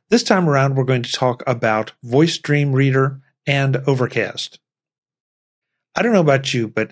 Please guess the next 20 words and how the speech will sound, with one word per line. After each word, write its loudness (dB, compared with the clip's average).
every 2
day 0
it -2
seems 0
like 0
I'm 0
hit -4
with -2
an -4
ocean 0
of 0
information 0
that 0
I 0
need -2
to -2
get -2
through. -6
And 2
that 2